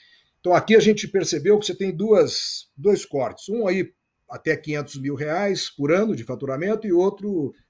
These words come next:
do quinhentos mil até trinta milhões. Essa primeira leva, que, que é o microempreendedor individual,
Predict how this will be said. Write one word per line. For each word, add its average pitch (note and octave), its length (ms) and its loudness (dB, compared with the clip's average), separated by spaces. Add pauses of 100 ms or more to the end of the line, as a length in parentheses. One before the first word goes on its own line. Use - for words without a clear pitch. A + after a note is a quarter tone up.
do D3 80 -6
quinhentos D#3+ 340 -4
mil E3 200 0
até D#3 160 -4
trinta D3 320 -8
milhões. G#2+ 440 -10 (600)
Essa A#3+ 280 2
primeira F#3 400 6
leva, D3+ 380 4
que, B2 120 -6 (140)
que D3 120 -2
é D#3+ 60 4
o D3 160 4
microempreendedor C3 840 -2
individual, B2 600 -6